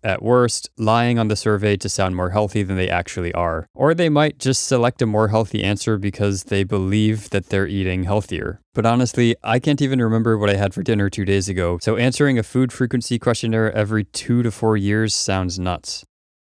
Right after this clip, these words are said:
The twenty twenty-one carnivore study wasn't really any better than a food frequency questionnaire and asked participants about things like motivation, dietary intake patterns, symptoms that might suggest nutrient deficiencies or other adverse effects,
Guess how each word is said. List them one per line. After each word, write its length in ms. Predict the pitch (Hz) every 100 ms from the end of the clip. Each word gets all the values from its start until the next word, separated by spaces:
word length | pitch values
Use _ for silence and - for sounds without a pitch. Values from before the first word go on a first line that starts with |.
| -
The 60 |
twenty 260 | 113 156 180
twenty-one 380 | 180 175 156 143
carnivore 460 | 117 127 123 120
study 280 | 107 113 117
wasn't 400 | 101 104 110 113
really 300 | 101 113 113
any 160 | 101 101
better 320 | 104 101 101
than 160 | 98 95
a 60 |
food 260 | - 104 98
frequency 420 | - 107 101 101
questionnaire 680 | 95 95 - 95 98 95 -
and 320 | 98 98 98 - -
asked 380 | 107 - - -
participants 640 | 110 - 113 110 110 104
about 300 | 98 98 -
things 360 | 107 104 104 -
like 240 | 92 87
motivation, 800 | 95 95 87 104 113 117 110 110 _
dietary 580 | 95 107 107 107 104 104
intake 360 | 104 - 107
patterns, 640 | 104 101 101 101 98 - -
symptoms 460 | 131 117 123 117
that 120 | 113 107
might 240 | 104 107
suggest 480 | - 98 107 95 -
nutrient 440 | 104 104 107 95
deficiencies 840 | 98 92 123 131 117 127 117 113 -
or 240 | 107 101
other 240 | 101 98
adverse 400 | 95 92 95 90
effects, 560 | 87 - 113 110 -